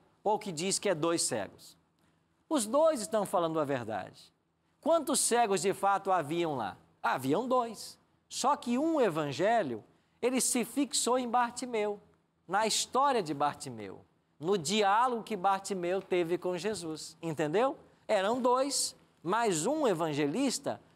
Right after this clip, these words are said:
se preocupou apenas em focar em Bartimeu. O mesmo acontece com a cerimônia da ceia. Quais foram os ingredientes da ceia? Lava-pés, pão e vinho. Mas por que então um evangelho não fala do lava-pés?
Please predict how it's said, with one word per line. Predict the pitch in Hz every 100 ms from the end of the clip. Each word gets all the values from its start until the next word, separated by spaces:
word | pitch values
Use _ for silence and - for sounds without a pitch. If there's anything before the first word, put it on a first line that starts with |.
| _ -
se | - 262
preocupou | - 254 240 240 202 208 214
apenas | 202 208 214 214
em | 220
focar | 214 247 220 202 202
em |
Bartimeu. | 190 185 - 233 190 147 - _ _ _ _ _ -
O | 277
mesmo | 240 196 170 196
acontece | 202 240 220 180 170 165
com | 190
a | 185
cerimônia | - 185 175 143 147 160
da | 202
ceia. | - 285 277 - _ _ _ _ _ _ _
Quais | 226 269 262
foram | - 240 220
os | 180
ingredientes | 202 208 214 175 190 196 -
da | 180 170
ceia? | - 156 110 95 - _ _ 117
Lava-pés, | 127 135 147 208 - 220 240 285 - - - _
pão | - 202 226 294 -
e | 269
vinho. | 202 220 202 127 - _ _ _
Mas | 277 294 -
por | 285 -
que | 277
então | 254 196 240 214 208 185
um | 185 196 202
evangelho | 175 190 160 196 190
não | 196 196
fala | - 185 170
do |
lava-pés? | 170 156 113 139 113 98 - -